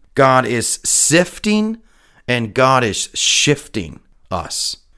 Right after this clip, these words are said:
And I thought that was really profound because you, no one can deny that, that our, our world, our country, uh, the fabric of our society, um, you know,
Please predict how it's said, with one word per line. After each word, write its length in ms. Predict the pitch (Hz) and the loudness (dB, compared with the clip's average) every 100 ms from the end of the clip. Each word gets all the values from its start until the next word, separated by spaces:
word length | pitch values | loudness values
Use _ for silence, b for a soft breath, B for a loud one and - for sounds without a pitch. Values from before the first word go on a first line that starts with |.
| _ - | _ 0
And 120 | 185 | 0
I 60 | - | 0
thought 140 | 392 | 0
that 100 | 240 | 4
was 140 | 220 175 | 4 4
really 200 | 196 190 | 2 2
profound 680 | 180 156 156 131 95 - b b b - | 0 0 2 2 0 -10 b b b -4
because 280 | 175 196 175 | 2 2 2
you, 140 | 208 | 0
no 180 | 196 247 | 4 6
one 180 | 262 233 | 6 4
can 160 | 208 | 4
deny 400 | 156 147 156 190 | 4 4 4 4
that, 260 | 170 147 B B | 4 4 B B
that 240 | 135 156 147 | 2 2 4
our, 140 | 143 135 | 0 2
our 180 | 151 135 | 2 4
world, 300 | 135 156 143 | 6 6 6
our 120 | 123 | 2
country, 600 | 131 135 - 143 143 123 | -2 -6 -2 -2 -2 -4
uh, 100 | 113 | -4
the 120 | 110 | -4
fabric 400 | - 135 135 131 | 0 0 2 -2
of 100 | 117 | 0
our 120 | 117 | 0
society, 760 | - 107 - 139 139 131 131 b b 117 | 0 -6 -2 -2 -2 -4 -8 b b -4
um, 420 | 113 110 107 101 | -2 -2 -4 -6
you 120 | 123 | -4
know, 320 | 113 110 107 | -2 -2 -4